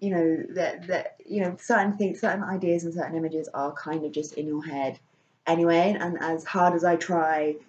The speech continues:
to not create stereotypes and as hard as I try to make sure that my characters are characters first, even if they maybe have some of these elements that people kind of associate with certain things, I very much try to kind of build the character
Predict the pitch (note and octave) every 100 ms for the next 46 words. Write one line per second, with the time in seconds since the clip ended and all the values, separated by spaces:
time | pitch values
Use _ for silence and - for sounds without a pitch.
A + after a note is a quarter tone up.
0 | _ - D#3+ D3 C3+ D3+ D3 D3+ D3 F#3
1 | - - A3+ G3+ G3 - G3+ F#3+ F3+ F#3+
2 | F3 D#3+ E3 D#3+ D#3 D#3 D3+ D#3+ D#3 D#3
3 | D#3+ E3 D#3 D3+ D#3 D3+ - D3+ D3+ C#3+
4 | C#3 - D3 D3 D3 - D#3 D3 D#3 C#3+
5 | - D3 C#3+ C#3+ - _ - _ - G3
6 | G3 F#3+ F3 - D#3+ E3 D#3 D#3 E3+ D#3+
7 | E3 D#3+ D#3+ D#3 D#3 D3+ D3+ D3 D3 C3+
8 | - B2 - D3 C3+ D#3 D#3+ D3+ - -
9 | E3 D#3+ - G#3+ - A3+ A3+ A#3 A3+ A#3
10 | A3+ A3 G#3+ G#3+ G#3 - - - - -
11 | F#3 F#3 D3+ F3 F3 E3+ - - E3+ D#3+
12 | - E3 D#3+ D#3 - E3+ E3 D#3 - C#3
13 | - - D3 D3